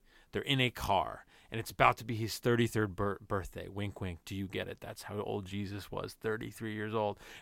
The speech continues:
And they're like, and they're both convinced that, like, "I don't think it's gonna happen. Like, it might happen, it might not happen. I don't think you're the devil." They think they've beat it,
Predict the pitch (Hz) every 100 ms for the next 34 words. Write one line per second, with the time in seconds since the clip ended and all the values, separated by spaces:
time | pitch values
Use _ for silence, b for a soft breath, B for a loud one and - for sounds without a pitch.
0 | - 120 113 107 104 b b b _ _
1 | _ - 120 113 110 160 - 135 113 101
2 | - 104 - 101 - 110 107 95 87 -
3 | 98 85 82 - 90 95 110 107 127 120
4 | 117 113 104 101 101 104 101 98 90 90
5 | 110 117 113 113 110 95 98 95 95 95
6 | 85 - - 98 - 113 110 104 85 107
7 | 101 95